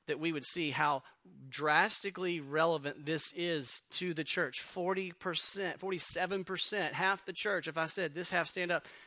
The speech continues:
pornography has probably affected this many in the church." And it's a major problem in the home. So Paul's point today is we've got to deal with these issues, though they make us uncomfortable, and though I may make we wanna run outside and get a little air, it's something we gotta deal with.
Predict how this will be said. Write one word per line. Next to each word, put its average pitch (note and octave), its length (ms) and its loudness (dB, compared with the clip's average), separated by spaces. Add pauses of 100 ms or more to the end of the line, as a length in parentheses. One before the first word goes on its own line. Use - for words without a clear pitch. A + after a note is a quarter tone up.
(120)
pornography F#3+ 480 2
has D#3 120 2
probably F3+ 400 0
affected D#3 460 -4
this D3+ 180 -6
many D3+ 220 -6
in C3 80 -6
the C3 80 -10
church." - 460 -10 (100)
And D#3 160 -4
it's - 120 -10
a D#3 40 -6
major D#3 340 -2
problem D3+ 380 -2
in D3 100 -6
the E3 120 -2
home. G3 320 -8 (1160)
So E3+ 140 -4
Paul's G3 380 4
point G3 380 0 (200)
today F#3 420 2
is D#3+ 140 0
we've E3 100 -2
got F3+ 260 4
to E3+ 80 -4
deal G#3+ 280 -4
with F3 180 0
these C3 260 -6
issues, C#3+ 400 -4
though D#3+ 160 2
they F#3 140 0
make E3+ 240 0
us D3 140 -6
uncomfortable, C#3 800 -4 (580)
and C#3+ 100 -10
though D#3+ 140 4
I D#3+ 80 4
may E3 200 0
make D#3 180 0
we D3 80 -4
wanna D3 240 -2
run C#3 160 0
outside F#3+ 480 4
and C#3 80 -6
get C#3 100 -2
a C#3+ 40 -2
little C3+ 220 -2
air, D#3 500 2 (600)
it's D3 140 -4
something D3 260 -2
we C3+ 100 -4
gotta B2 200 -2
deal B2 240 -4
with. F#2 300 -8